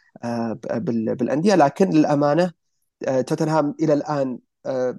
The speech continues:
يعني مقدم أداء مرة ممتاز. آه، أنا شخصيًا، آه، أول مرة ألعب ضد توتنهام وشايل هم المباراة أكثر من العادة، لأنه الفريق يعني أنا سمعت إنه أفضل انطلاقة من ألف وتسعمية وأتوقع خمسة وستين أو ستة وستين.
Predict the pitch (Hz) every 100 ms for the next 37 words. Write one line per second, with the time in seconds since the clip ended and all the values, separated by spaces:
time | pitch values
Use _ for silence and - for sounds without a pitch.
0 | - 135 127 117 123 117 110 139 127 123
1 | 123 131 123 127 123 117 - 135 143 139
2 | - - - 123 - 165 143 - 139 -
3 | 151 135 123 123 _ _ _ _ 123 120
4 | - 180 165 156 180 156 151 170 143 135
5 | 139 147 - - - 156 165 151 175 185
6 | 214 - _ _ _ _ - 131 - 175
7 | 165 143 165 135 123 131 139 160 _ _
8 | _ - 147 - 143 127 127 123 117 120
9 | 117 170 131 120 127 127 147 147 - -
10 | _ _ _ _ - 127 123 - 143 139
11 | 131 - _ - 151 156 143 143 143 165
12 | 147 143 143 151 165 165 147 147 151 156
13 | 151 - 143 156 143 131 127 - 147 131
14 | 123 139 - - 131 104 110 - - -
15 | - 117